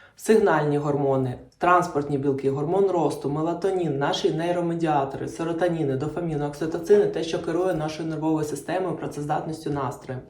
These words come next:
Імунна система працює на білках, ферменти, травні, ферменти, які каталізують біохімічні реакції, прискорюють, сповільняють, регулюють, експресія генів, а, гормон, зв'язуючі білки, згортальні,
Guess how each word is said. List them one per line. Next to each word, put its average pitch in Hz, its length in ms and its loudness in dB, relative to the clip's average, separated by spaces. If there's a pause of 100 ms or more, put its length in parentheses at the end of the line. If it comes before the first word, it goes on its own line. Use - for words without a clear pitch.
(680)
Імунна 180 760 2
система 139 500 -2
працює 139 420 0
на 139 100 -2
білках, 135 560 0
ферменти, 165 640 2
травні, 165 680 2 (380)
ферменти, 180 500 4
які 175 220 2
каталізують 170 680 4
біохімічні 165 600 0
реакції, 143 420 0
прискорюють, 160 560 0
сповільняють, 156 760 -2
регулюють, 156 540 0
експресія 180 580 0
генів, 151 380 -2 (720)
а, 147 260 -4
гормон, 175 600 4
зв'язуючі 151 720 4
білки, 135 260 2
згортальні, 139 640 2